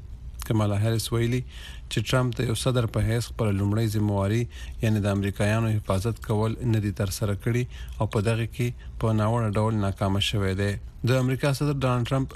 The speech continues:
بیا بیا په دې خبره ټینګار کوي چې د جنوري په میاشت کې د هغه لخوا د چین نه راتلونکو خلکو باندې بندیز په میلیونونو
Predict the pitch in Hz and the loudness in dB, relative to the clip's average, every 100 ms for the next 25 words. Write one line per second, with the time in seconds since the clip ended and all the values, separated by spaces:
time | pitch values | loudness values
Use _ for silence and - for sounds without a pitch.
0 | 117 117 127 113 120 117 110 113 110 110 | 0 2 2 2 0 0 0 0 0 0
1 | 113 104 101 101 113 110 123 113 101 98 | 0 0 0 2 0 0 -2 0 0 0
2 | 101 98 107 113 104 95 104 113 - - | 2 2 0 0 0 2 2 2 0 0
3 | 123 113 104 95 107 104 - 113 104 98 | 0 2 0 0 0 0 0 0 0 -2
4 | - 117 113 110 98 95 - 117 104 110 | -2 0 2 0 0 -2 0 0 0 -4
5 | - 120 110 95 98 98 95 92 92 98 | 0 -2 0 0 0 0 0 0 0 2
6 | 117 113 - - - - 113 113 107 113 | 0 -2 -6 -10 -8 -2 2 2 2 2
7 | 123 | 2